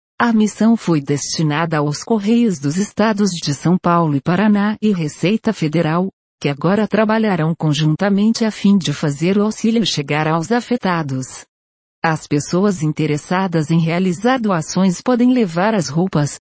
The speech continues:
camisetas, blusas, calças, sapatos,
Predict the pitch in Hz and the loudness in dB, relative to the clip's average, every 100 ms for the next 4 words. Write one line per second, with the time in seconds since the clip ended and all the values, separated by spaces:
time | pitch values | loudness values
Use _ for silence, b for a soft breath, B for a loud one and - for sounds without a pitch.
0 | _ - 240 214 202 160 175 202 240 - | _ 0 4 4 2 0 -2 0 -2 -2
1 | _ _ - 202 196 196 180 185 - _ | _ _ -4 2 2 2 0 -2 -4 _
2 | _ _ - 262 262 - 226 - _ _ | _ _ 0 0 0 0 -2 -4 _ _
3 | - - 156 160 160 - 151 - | -10 -4 -2 0 -2 -2 -4 -4